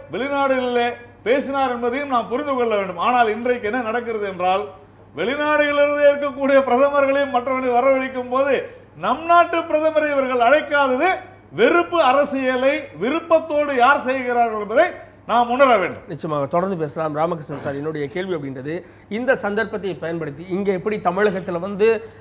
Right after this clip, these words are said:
Speaker 2: ராமதாஸ் ஐயாவினுடைய வீட்டில் நடைபெற்ற திருமண நிகழ்வு வந்து கூட்டணிக்கான ஒரு அச்சாரமாக பார்க்கப்பட்டதோ அதே மாதிரி இந்த ஒரு விழாவை, அஹ்,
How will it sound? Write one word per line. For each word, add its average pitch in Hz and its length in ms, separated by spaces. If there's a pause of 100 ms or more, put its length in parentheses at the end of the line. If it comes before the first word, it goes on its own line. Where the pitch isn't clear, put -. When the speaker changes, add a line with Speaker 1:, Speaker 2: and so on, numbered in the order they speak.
(140)
Speaker 2:
ராமதாஸ் 196 500
ஐயாவினுடைய 180 560
வீட்டில் 190 340
நடைபெற்ற 175 340
திருமண 190 360
நிகழ்வு 175 340
வந்து 202 160
கூட்டணிக்கான 208 760
ஒரு 196 120
அச்சாரமாக 185 600
பார்க்கப்பட்டதோ 170 680 (540)
அதே 208 260
மாதிரி 226 260 (100)
இந்த 226 300
ஒரு 202 220
விழாவை, 214 440 (440)
அஹ், 175 300